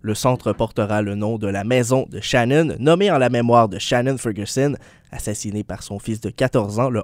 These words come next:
onze juillet deux mille vingt et un à Kitigan-Zibi. Deux femmes de la région, Rosemary Lecomte et Paulette Richer, ont entrepris des démarches dans le but de mettre sur pied cette maison comprenant sept logements meublés,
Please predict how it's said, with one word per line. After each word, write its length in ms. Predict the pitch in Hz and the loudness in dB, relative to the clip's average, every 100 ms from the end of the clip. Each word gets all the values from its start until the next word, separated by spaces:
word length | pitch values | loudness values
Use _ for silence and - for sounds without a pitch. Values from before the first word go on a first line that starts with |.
| - | 0
onze 260 | 156 135 101 | 0 0 -6
juillet 420 | 98 113 110 123 | -6 -4 0 0
deux 140 | 110 | 0
mille 180 | 110 110 | -2 -2
vingt 180 | 104 - | -6 -2
et 80 | 101 | 0
un 100 | 143 - - _ | 0 -2 -20 _
à 60 | - - | -20 -2
Kitigan-Zibi. 760 | 127 113 123 113 110 104 110 - - - - - _ - | -2 2 4 4 2 0 -2 -6 -20 -20 -20 -20 _ 2
Deux 100 | 113 | 4
femmes 380 | 120 120 107 | 4 4 2
de 80 | 104 | 4
la 180 | 110 110 | 4 4
région, 420 | 107 110 127 170 | 2 2 4 4
Rosemary 580 | 151 151 139 135 127 135 | 6 4 6 4 4 4
Lecomte 380 | 123 127 139 123 | 4 4 2 2
et 80 | - | 0
Paulette 440 | 127 110 123 110 | 2 4 2 0
Richer, 460 | 107 123 131 - 170 - - - | -4 -2 0 2 0 -4 -16 2
ont 120 | 120 | 4
entrepris 420 | 175 180 - 196 | 6 4 2 2
des 140 | 175 | 4
démarches 480 | 143 139 131 147 - | 6 6 6 2 0
dans 180 | 104 117 | 4 4
le 80 | 113 | 4
but 140 | 139 | 4
de 100 | 113 | 4
mettre 280 | 110 127 113 | 2 0 -2
sur 240 | - 120 - | -4 -4 -2
pied 160 | 139 | -2
cette 260 | - 113 - | 0 -2 0
maison 320 | 120 117 127 | 2 2 0
comprenant 480 | - 113 117 117 117 | 0 0 0 0 0
sept 320 | - 196 - 117 | 0 0 0 2
logements 420 | 117 110 117 117 | 2 2 2 2
meublés, 380 | 110 104 117 | 2 2 -2